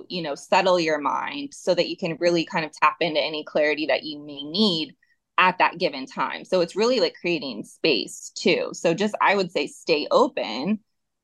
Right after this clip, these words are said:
to is the best thing that you can do,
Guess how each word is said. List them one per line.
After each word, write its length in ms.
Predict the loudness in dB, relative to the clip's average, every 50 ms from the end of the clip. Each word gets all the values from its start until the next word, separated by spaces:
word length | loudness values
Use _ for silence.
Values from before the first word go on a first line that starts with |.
| _ -10 -4
to 640 | 0 0 2 2 0 0 -2 -2 -4 -6 -8 -10 _ _ -6
is 160 | -6 -4 -2
the 80 | 0
best 260 | 0 2 0 0 0 -2
thing 220 | -2 -2 -2 -2
that 140 | -4 -4 -4
you 140 | -6 -8 -6
can 280 | -4 -4 -2 -2 0
do, 600 | 2 4 4 4 4 2 0 -2 -2 -4 -4 -6